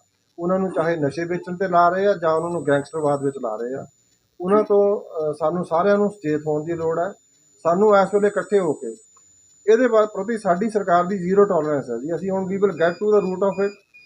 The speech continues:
ਕਿ ਕਿਸੇ ਕੋਲੇ ਕੋਈ ਮਤਲਬ ਕਿਸੇ ਕਿਸਮ ਦਾ ਵੀ ਜਿਹੜਾ ਹਥਿਆਰ ਹੈ, ਉਹ ਇਲੀਗਲ ਵੈਪਨ ਨਾ ਹੋਵੇ, ਉਹ ਪੰਜਾਬ 'ਚ ਐਂਟਰ ਨਾ ਕਰ ਸਕਣ।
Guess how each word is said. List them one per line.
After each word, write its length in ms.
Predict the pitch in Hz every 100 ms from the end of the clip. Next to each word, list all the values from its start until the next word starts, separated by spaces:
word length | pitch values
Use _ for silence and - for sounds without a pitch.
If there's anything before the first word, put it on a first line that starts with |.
| _ -
ਕਿ 100 | 175
ਕਿਸੇ 300 | 180 214 208
ਕੋਲੇ 220 | 202 202
ਕੋਈ 220 | 202 196 196 - _ _ _ _ 160
ਮਤਲਬ 400 | 165 175 170 170
ਕਿਸੇ 300 | - 196 247
ਕਿਸਮ 280 | 214 202 190
ਦਾ 100 | 185
ਵੀ 120 | 180
ਜਿਹੜਾ 280 | 185 180 170
ਹਥਿਆਰ 360 | 165 135 135
ਹੈ, 140 | 147 165
ਉਹ 240 | 175 185
ਇਲੀਗਲ 380 | 170 175 180 170
ਵੈਪਨ 360 | 147 - 165
ਨਾ 80 | 190
ਹੋਵੇ, 320 | 190 185 196 208 _ _ _ _
ਉਹ 100 | 175 175
ਪੰਜਾਬ 400 | 147 156 165 160
'ਚ 40 |
ਐਂਟਰ 220 | 156 143 170
ਨਾ 120 | 180
ਕਰ 180 | 175 170
ਸਕਣ। 360 | 180 196 196